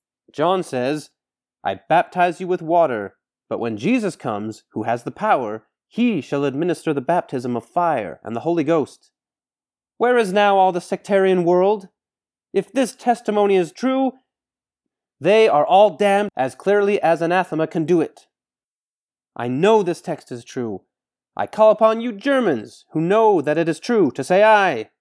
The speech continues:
Aye, aye, aye. Alexander Campbell, how are you going to save them with water alone?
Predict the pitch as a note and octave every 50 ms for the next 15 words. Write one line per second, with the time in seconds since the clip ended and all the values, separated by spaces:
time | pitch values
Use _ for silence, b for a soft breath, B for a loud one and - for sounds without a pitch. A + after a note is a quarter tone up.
0 | _ _ _ _ _ _ _ _ _ _ _ _ _ _ _ _ _ _ _ -
1 | G3 G3+ G3 G3 F#3+ F#3 F3+ E3 D#3 - - C4 C4 C4 B3 A#3 A3 G3 - _
2 | _ - C#3+ D3+ D#3 D#3 D3+ C#3+ C#3+ A2+ - _ _ _ _ _ _ _ _ _
3 | _ _ _ _ _ _ _ _ _ _ _ _ _ _ _ _ _ _ _ _
4 | _ _ _ _ _ _ _ _ _ _ _ _ - C4 C#4 B3+ A3+ G#3+ B3 A#3+
5 | A#3 G#3+ G#3 - A3+ A3 G#3+ G3+ F#3 D3+ A#2+ G2+ G2 - _ _ _ _ _ _
6 | _ _ - - A3 A#3 A3 A3 G#3 G3 F3 E3+ A#3 C#4+ D4 C4 G#3+ E3+ D#3+ F#3
7 | F#3+ F#3+ F#3 - F#3 - - B3+ C4+ B3+ G#3+ E3+ E3+ E3 D#3 D#3 E3 E3 E3+ A3
8 | B3 A3+ G3+ F#3+ G3 G3 G#3 A3+ B3 B3+ A3+ D#3 A#2 C3+